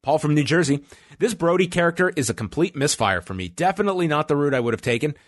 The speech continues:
Jake Roberts and Arn Anderson were easily my highlight of the night. Just a quick tidbit about Dark Side of the Ring. I remember wanting to see Owen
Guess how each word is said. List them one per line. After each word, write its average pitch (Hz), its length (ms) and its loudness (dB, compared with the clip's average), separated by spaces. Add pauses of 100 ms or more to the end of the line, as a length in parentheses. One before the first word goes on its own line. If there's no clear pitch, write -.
(260)
Jake 165 200 -2
Roberts 151 320 0
and 143 100 2
Arn 139 160 2
Anderson 135 360 0
were 131 200 2
easily 196 340 0
my 117 140 0
highlight 135 360 0
of 101 120 -4
the 117 40 0
night. 113 320 -2 (240)
Just 196 260 -2
a 175 40 4
quick 180 260 -2
tidbit 170 360 0
about 123 260 0
Dark 139 180 2
Side 139 240 0
of 107 80 -10
the 117 80 0
Ring. 113 320 0
I 143 60 -2
remember 156 360 2
wanting 160 420 0
to - 80 -6
see 143 240 -2
Owen 127 380 0